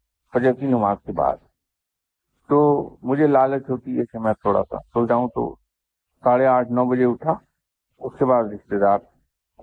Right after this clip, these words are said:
अजीज मिलने वाले होते हैं, तो साढ़े बारह मेरे नमाज का time शुरू हो जाता। अब वो जोहर की नमाज मेरी डेढ़ घंटे की है, उससे फारिग हुआ तो दुआ का सेशन शुरू हो गया।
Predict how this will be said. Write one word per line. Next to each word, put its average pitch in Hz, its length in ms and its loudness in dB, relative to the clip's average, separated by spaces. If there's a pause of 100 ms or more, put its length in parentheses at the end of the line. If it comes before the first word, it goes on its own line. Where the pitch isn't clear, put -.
अजीज 110 400 0 (220)
मिलने 110 260 -4
वाले 107 220 0
होते 98 300 -8
हैं, - 80 -20 (880)
तो 131 100 4
साढ़े 139 320 2
बारह 143 320 2
मेरे 113 340 -6
नमाज 104 340 0
का - 120 -4
time 117 240 0
शुरू 117 220 -6
हो 110 100 -2
जाता। - 320 -2 (1160)
अब 123 100 -4
वो 120 220 2
जोहर 113 360 2
की 135 120 -6
नमाज 127 340 0
मेरी 113 280 -6
डेढ़ 95 240 -2
घंटे 98 300 -6
की 104 140 -8
है, 98 80 -8 (800)
उससे - 280 -4
फारिग 147 340 2
हुआ 139 240 2
तो 120 140 -6
दुआ 107 240 2
का 120 140 -2
सेशन 120 320 -6
शुरू 120 240 -8
हो 110 120 -10
गया। 110 160 -20